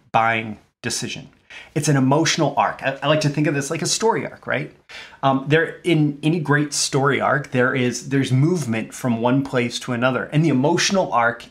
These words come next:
in buying decisions is from negative to positive, to, from hell to heaven, from lack to abundance.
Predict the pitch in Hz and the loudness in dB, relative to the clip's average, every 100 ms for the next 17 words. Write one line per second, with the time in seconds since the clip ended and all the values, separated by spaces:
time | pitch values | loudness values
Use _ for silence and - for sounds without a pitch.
0 | - 135 127 127 120 - - - 131 180 | -2 2 4 2 0 -8 -18 -2 0 2
1 | 214 135 - 110 - 104 135 - - _ | 2 0 -2 -6 -10 -10 -10 -12 -18 _
2 | - - - - 170 156 - 160 151 131 | -20 -20 -20 -6 0 0 2 2 2 2
3 | 113 143 135 - - - 120 117 104 - | 2 0 0 -6 -6 -4 -2 -4 -8 -10
4 | - 123 - 156 107 147 156 143 135 123 | -8 -8 -2 -2 0 0 0 0 0 -2
5 | 107 101 139 110 131 139 - - 127 104 | -6 -2 -2 2 2 2 -2 -4 -4 0
6 | 127 113 98 - - - | -2 -2 -8 -12 -12 -12